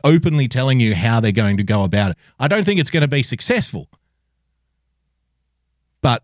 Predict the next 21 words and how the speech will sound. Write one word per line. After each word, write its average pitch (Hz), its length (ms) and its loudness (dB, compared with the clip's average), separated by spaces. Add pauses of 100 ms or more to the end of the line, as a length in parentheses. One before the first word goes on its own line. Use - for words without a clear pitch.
it's, 139 180 -2
I 143 120 0
just 170 180 -2
found 165 240 2
it 135 60 2
interesting 143 420 2
because 123 240 0
rarely 175 460 2
do 131 100 0
you 131 160 2
find, 123 640 0
uh, 113 200 -2
politicians 131 720 0 (100)
openly 147 440 2
talking 135 460 -2
about 110 320 -2
how 113 260 -2
they're 110 160 0
going 107 300 -2
to 117 160 0
present 139 560 -2